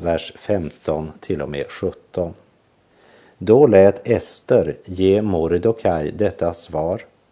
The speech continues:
"Gå bort och församla alla judar som finns i Susan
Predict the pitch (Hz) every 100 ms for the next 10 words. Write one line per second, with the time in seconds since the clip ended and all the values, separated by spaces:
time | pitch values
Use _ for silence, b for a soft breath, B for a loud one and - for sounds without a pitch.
0 | _ _ b b b b _ 92 90 85
1 | 120 123 - 120 123 131 - 92 90 92
2 | 87 78 - 117 107 95 117 117 120 123
3 | 92 78 85 90 - 107 101 82 80 82
4 | - - 98 - 101 92 - 78 78